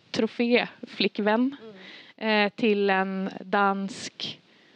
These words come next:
Speaker 1: gangster. Och de är tillsammans med, eh, sina vänner, sin familj, på någon, en slags arbetssemester
Speaker 2: Mm,
Speaker 1: i,
Speaker 2: exakt.
Speaker 1: eh, Turkiet.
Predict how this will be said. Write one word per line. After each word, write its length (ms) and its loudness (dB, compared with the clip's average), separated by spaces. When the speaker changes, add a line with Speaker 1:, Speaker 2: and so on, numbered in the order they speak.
Speaker 1:
gangster. 720 0
Och 180 -4
de 480 2
är 680 2
tillsammans 580 0
med, 440 0
eh, 320 0
sina 320 0
vänner, 340 0
sin 180 -2
familj, 600 0
på 180 2
någon, 240 -2
en 160 0
slags 420 -4
arbetssemester 1160 0
Speaker 2:
Mm, 200 -12
Speaker 1:
i, 300 2
Speaker 2:
exakt. 380 2
Speaker 1:
eh, 60 2
Turkiet. 580 -2